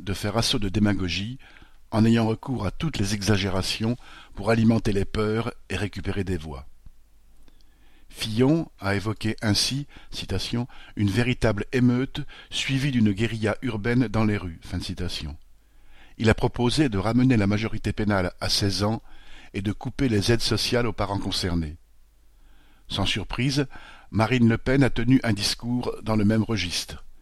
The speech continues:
Ces politiciens qui s'insurgent quand la justice leur réclame des comptes n'ont pas de mots assez durs pour dénoncer l'insuffisance de la répression contre les jeunes des quartiers pauvres.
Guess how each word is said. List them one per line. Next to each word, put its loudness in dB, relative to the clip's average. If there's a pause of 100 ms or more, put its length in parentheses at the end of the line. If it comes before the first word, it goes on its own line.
(480)
Ces 2
politiciens 0
qui -2
s'insurgent 0 (280)
quand -6
la 2
justice 0
leur 2
réclame 0
des 0
comptes -2 (320)
n'ont 6
pas 6
de 4
mots 4
assez 2
durs -6 (240)
pour -6
dénoncer 4
l'insuffisance 0
de 2
la 0
répression -2 (260)
contre 2
les 4
jeunes 2
des -4
quartiers -4
pauvres. -10